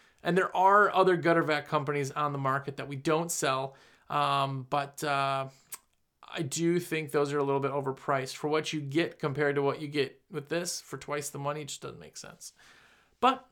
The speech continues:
there you go. That, that's the gutter vac system. It's super, super fast, super easy. You don't have to worry about moves. You're literally walking as you do it. So you can get a gutter, a house done in gutters in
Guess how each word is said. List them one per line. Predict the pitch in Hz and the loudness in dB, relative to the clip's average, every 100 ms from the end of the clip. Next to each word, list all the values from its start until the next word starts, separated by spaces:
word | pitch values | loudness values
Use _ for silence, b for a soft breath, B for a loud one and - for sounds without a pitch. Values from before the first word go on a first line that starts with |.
| _ | _
there | 135 143 160 | -8 0 2
you | 156 151 | 2 0
go. | 139 135 | 0 0
That, | 156 202 | -2 -2
that's | 214 214 | -4 -2
the | - | -2
gutter | 165 160 | 0 0
vac | 147 139 135 | 2 -2 -2
system. | 147 135 135 135 b b b b - | -8 -8 -10 -12 b b b b -2
It's | 170 | 2
super, | - - 196 180 | 2 2 2 0
super | - 147 | 0 -2
fast, | 135 151 143 135 | -2 0 0 0
super | 175 170 | -4 -4
easy. | 143 143 135 139 | -4 -4 -4 -4
You | 139 | -2
don't | 151 156 | -2 -4
have | 160 | -2
to | 156 | 2
worry | 151 | 4
about | 147 147 | 6 4
moves. | 147 147 139 151 | 4 2 0 0
You're | 160 | 0
literally | 151 170 180 | 2 4 6
walking | 160 143 151 165 160 151 139 139 B B B | 6 4 2 2 2 0 -2 -4 B B B
as | 151 143 | -2 0
you | 135 | 0
do | 139 160 | 0 0
it. | 113 - - | -2 -10 -12
So | - 143 135 139 | -4 -2 -2 -4
you | 147 | -8
can | 156 | -4
get | 151 | -2
a | 143 | 0
gutter, | 143 143 143 139 135 131 | 2 4 4 4 2 -2
a | 143 | -2
house | 139 143 - | 0 -2 -2
done | 139 135 | -2 -2
in | 127 139 | -6 -6
gutters | 139 143 139 131 | -2 -2 -2 -4
in | 127 127 120 | -8 -12 -14